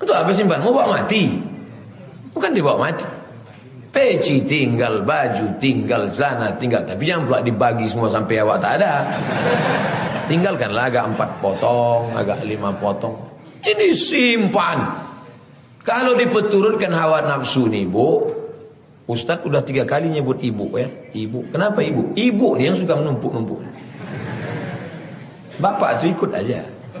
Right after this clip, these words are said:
Orang dia takut. Ikatan laki takut bini. Maka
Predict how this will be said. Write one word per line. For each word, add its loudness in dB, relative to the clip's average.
Orang 2
dia 4
takut. -2
Ikatan 0
laki 0
takut 2
bini. 2
Maka 0